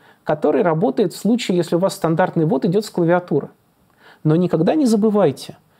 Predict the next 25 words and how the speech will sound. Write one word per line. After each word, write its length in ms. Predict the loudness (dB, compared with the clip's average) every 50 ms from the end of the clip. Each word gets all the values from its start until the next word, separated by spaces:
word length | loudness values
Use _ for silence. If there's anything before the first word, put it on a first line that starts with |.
| _ _ _
что 200 | -14 -4 -2 0
у 40 | 2
вас 220 | 2 0 0 0
стандартный 600 | -2 -2 -2 0 2 0 0 0 0 0 0 0
ввод 440 | 0 0 0 0 0 -2 -2 -8 -12 _ 0
может 440 | 2 2 2 2 2 0 0 0
идти 380 | -2 -4 -4 -10 -4 -2 0 0
из 220 | 0 -2 -8 -12
файла. 500 | -12 -6 -2 0 0 2 0 0 -2 -4 -10 _ _ _
Давайте 400 | -4 -2 0 0 -2 0 0 0
я 60 | 0
вам 160 | 2 0 -2
покажу. 500 | -2 -4 -4 -2 -2 0 0 -2 -4 -6 -8 -12 _ _ _ _ _ _ _ _ _ _ _ _
Вот 120 | -6 -6
смотрите, 600 | -2 -2 -2 0 0 0 -2 -2 -2 -6 -12 -12 -12 -14 _ _ _ -2
у 80 | 0
меня 220 | 0 2 2 2 4
может 340 | 4 2 2 2 2 2
быть 180 | 2 0 -2 -4
файл 420 | -2 0 0 2 2 2 0 -2 -4 -8 -14 _ _ _ _ _ _ _ _ _ _ -4
ноль 240 | -2 0 0 2
ноль 200 | 2 2 4 4
один 300 | 4 2 2 2 0 0
точка 380 | 2 2 0 0 -2 -4 -4 -2
дат. 380 | 0 0 -2 -2 -6 -10 -16